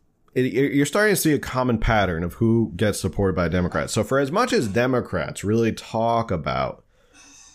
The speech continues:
um, how much they're for the little guy, right? They're always for the little guy. It's always interesting to me that if you look at their top donors, they are so much in the pocket of big union.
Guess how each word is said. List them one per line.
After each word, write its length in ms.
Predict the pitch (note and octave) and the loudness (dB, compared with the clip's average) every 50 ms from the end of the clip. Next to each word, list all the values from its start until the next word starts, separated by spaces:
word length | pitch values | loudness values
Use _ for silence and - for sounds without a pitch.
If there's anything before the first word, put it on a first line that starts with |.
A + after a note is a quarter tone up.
| _ - | _ -2
um, 720 | F#2+ F#2 F2+ F#2 F2+ F2 F2 E2+ E2 D#2+ D#2+ E2 D#2 - - _ _ _ _ - | 0 2 2 2 2 2 2 0 0 0 -2 -2 -4 -6 -10 _ _ _ _ -12
how 180 | - - A#2 B2+ | -6 -2 -2 0
much 280 | C3 B2+ A#2 G#2+ - - | 0 0 0 -2 -2 -2
they're 120 | A#2 A2 | -2 -2
for 140 | A2 - A#2 | 0 0 0
the 100 | G2+ G#2 | 0 0
little 380 | F#2+ F#2+ F#2+ G2 F#2+ F#2 F2 | 2 2 2 2 2 0 0
guy, 220 | D2+ D#2+ D2 D2 C2+ | 0 -2 -2 -2 -2
right? 260 | C2 D#2+ E2+ F#2 F#2 | -2 -2 -2 -2 -2
They're 180 | G2 G2+ G#2+ A#2 | 0 0 0 0
always 280 | B2+ C3 B2 B2 - | 0 0 0 -2 -2
for 120 | - A#2 A2 | -2 -2 -2
the 80 | G2+ | 0
little 300 | F#2+ F#2 F2+ F2 F2 E2+ | 0 0 0 0 0 0
guy. 360 | D#2 D2 C#2 C2 B1+ C2 E2+ - | -2 -2 -4 -4 -6 -6 -8 -8
It's 160 | - F#2+ F2+ | -6 -6 -4
always 340 | - A2 C3 D3 D#3 D3 B2 | -2 0 0 0 0 0 0
interesting 540 | C3 B2+ A#2+ - A#2+ - - A#2 A2 G#2+ G2+ | 0 -2 0 -2 -2 -2 -2 -2 -2 -2 -2
to 140 | - - F#2+ | 0 0 0
me 400 | F#2 F#2+ G2 G2 F#2+ F2+ F2+ F2+ | 2 2 2 2 2 2 0 0
that 200 | E2 F2 - - | 0 -2 -2 -2
if 120 | F#2+ F#2 - | -4 -4 0
you 140 | G#2 G#2+ | 0 2
look 200 | A2+ C3 D#3+ D#3+ | 2 0 0 -2
at 100 | E3 E3 | -4 -4
their 120 | E3 B2 A2+ | -2 -2 -2
top 380 | A2 - A#2+ A2+ G#2 - - | -2 0 0 0 -2 -2 -2
donors, 540 | G#2+ G#2 G2+ G2 F#2 F2 E2+ E2 D#2+ D2+ - _ _ _ _ _ _ _ _ | -2 -2 0 0 0 0 0 -2 -2 -4 -8 _ _ _ _ _ _ _ _
they 120 | - A2 A2 | 0 2 2
are 100 | A2 G#2+ | 2 2
so 220 | - - C3 C#3+ | 0 0 0 0
much 240 | E3 D#3+ C#3+ B2+ - - | 2 0 0 -2 -2 -2
in 160 | B2 A#2+ A#2+ A2+ | 0 0 2 2
the 140 | G#2 G2+ | 2 0
pocket 680 | F2+ - - G#2+ A2+ A2+ A2 - G2+ F2 D2 B1 - - - | 0 0 0 0 0 0 0 -2 -2 -4 -4 -4 -6 -8 -4
of 500 | F2+ F2+ E2+ E2+ E2+ E2 D#2 - - - | -2 -2 0 0 0 -2 -4 -6 -6 -2
big 220 | G2 G2+ A#2+ B2+ | -2 0 0 0
union. 500 | A2+ F2+ E2 - C#2 D2+ E2 F#2+ A2 A2 | 0 -2 -2 -2 -2 0 0 0 -2 -4